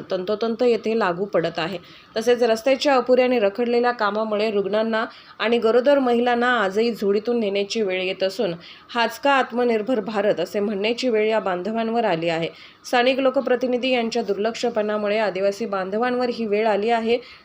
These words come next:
यामुळे इगतपुरी आणि त्र्यंबकेश्वर तालुक्यातील जलजीवन मिशन आणि थाटामाटात उद्घाटन झालेल्या रस्त्याच्या कामाची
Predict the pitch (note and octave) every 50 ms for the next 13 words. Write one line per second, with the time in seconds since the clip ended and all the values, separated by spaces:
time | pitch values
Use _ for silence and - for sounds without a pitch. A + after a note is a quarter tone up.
0 | _ - A#3+ B3+ C4 C4+ C#4 D4 C#4 B3+ G3+ C4 C4+ B3+ C4 C#4 C#4+ C4+ C#4+ C#4+
1 | C#4 C4+ C4+ C4+ C4+ - A#3+ A3+ A3 G#3+ A3 G#3+ A3+ A3+ A#3 - A#3+ A#3 A3 -
2 | A3 G3+ G3+ G3+ G#3 G#3+ G#3 A3+ A3+ G#3+ F#3 F#3 F3+ F#3+ G3 F#3+ G#3 A3 G#3+ A3
3 | G#3 G3 F3+ F#3+ G#3 - A#3 F#3+ E3 - - - - - - - - G3 G#3+ A#3
4 | A#3+ A#3+ B3+ C4+ C4 - - _ _ - B3+ A3+ A3 - B3+ C4 C4+ C4 B3+ C#4+
5 | C#4+ C#4 C4+ A3+ G3+ G#3 A3+ A#3 A#3 B3 B3 A#3+ A#3+ A3 A3+ G3+ G#3 G#3 G3+ G#3
6 | A3 G#3+ G3+ F#3 - - A#3 A#3+ A#3 - C4 B3+ A#3 G#3 G#3 G3+ G3+ G3+ -